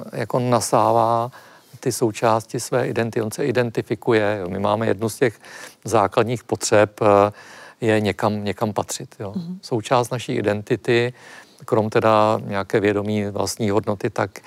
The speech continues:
Speaker 1: je, že někam patříme, někde jsme. Jsem hokejistou, jsem Čechem, jsem prostě něčím.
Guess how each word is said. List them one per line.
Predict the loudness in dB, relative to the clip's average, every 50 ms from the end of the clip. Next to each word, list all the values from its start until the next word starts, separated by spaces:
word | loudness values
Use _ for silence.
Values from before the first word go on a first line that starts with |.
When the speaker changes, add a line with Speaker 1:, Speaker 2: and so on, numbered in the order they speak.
| -20 -10 _
Speaker 1:
je, | -2 -2 -2
že | -2 -4 -4
někam | -4 -6 -2 0 0 0 0 -2 -2
patříme, | -4 -4 -4 -6 -8 -10 -8 -8 -6
někde | -6 -6 -6 -4 -4 -4
jsme. | -6 -6 -4 -2 -2 -2 -2 -4 -6 -14 _ _ _ _
Jsem | -12 -10 -8 -6
hokejistou, | -4 -6 -2 0 0 0 0 -4 -4 -4 -4 -4 -4
jsem | -4 -8 -8 -8
Čechem, | -6 -6 -6 -6 -4 -6 -6 -6 -6
jsem | -6 -6 -4 -4 -4 -6
prostě | -8 -10 -12 -12 -6 -4 -4 -4 -4 -6 -10 -18 -20 -20 -20 -20 -20 -20 -16 -10
něčím. | -6 -4 -4 -4 -6 -8 -8 -6 -4 -4 -4 -6 -6